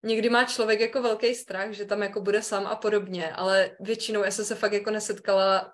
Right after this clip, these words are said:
jako s nepřátelskou zemí, když to tak řeknu, jo. Že fakt jako vždycky ty lidi byli velice nápomocní, snaží se prostě domluvit, pomoc a tak a je to, je to tady tohle prostě na nějaké úrovni jsme všichni propojení a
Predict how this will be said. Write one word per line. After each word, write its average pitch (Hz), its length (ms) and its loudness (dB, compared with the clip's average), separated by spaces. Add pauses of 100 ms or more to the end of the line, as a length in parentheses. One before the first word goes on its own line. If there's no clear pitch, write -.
(140)
jako 208 160 -4
s 202 60 -4
nepřátelskou 208 840 0
zemí, 202 280 -2
když 170 200 -10
to 185 100 -8
tak 180 160 -8
řeknu, 175 300 -8
jo. - 140 -12
Že 202 160 -2
fakt 202 180 0
jako 196 180 -4
vždycky 202 360 0
ty 208 120 6
lidi 196 220 2
byli 202 340 6 (220)
velice 220 460 4
nápomocní, 214 920 0
snaží 208 400 -4
se 185 120 -2
prostě 202 380 -4
domluvit, 196 580 -4
pomoc 190 380 -6
a 208 60 -4
tak 190 480 -2
a 185 300 2 (760)
je 220 140 8
to, 220 260 8
je 226 100 8
to 233 120 4
tady 226 200 6
tohle 240 260 4
prostě 240 500 0 (420)
na 220 140 -4
nějaké 233 380 0
úrovni 220 380 -2
jsme 240 180 -6
všichni 233 360 -8
propojení 196 840 -2
a 190 500 -4